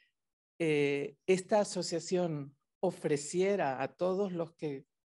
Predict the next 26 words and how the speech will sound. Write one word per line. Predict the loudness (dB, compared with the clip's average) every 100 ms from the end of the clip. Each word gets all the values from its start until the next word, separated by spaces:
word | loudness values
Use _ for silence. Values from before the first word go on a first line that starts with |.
| _
continuamos, | -10 -8 -6 0 2 2 -2 -6
a | -4
todos | -2 -2
los | -4
que | -8
se | -10 -6
suman, | -2 0 -2 -4 -10 -18 _ _ _ _ _
lo | -2 0 0
mismo | 2 0 -2 -4 -4 -6 -10 _ _ _ _
en | 0 0
esencia, | 0 4 4 2 -4 -6 -6 -8 _ _ -20 _ _
¿no? | -12 -10 -12 _ _
de | -8 -6
lo | -6
que | -4 0
él |
hablaba, | 0 2 4 4 0 -4 -10 _ _ _ _ _ _ _
que | -2 2 4
era | 4 4 2 -6 _ _ _ -2
la | 2 2 0
posibilidad | -2 -2 -2 0 0 2 2 2 0 -10
de | -6 -4
tener | -2 -2 0 0
una | 0 -4 -4
perspectiva | -8 -6 -10 -6 -6 -4 -6 -6
abierta, | -6 0 2 2 -2 -8 -8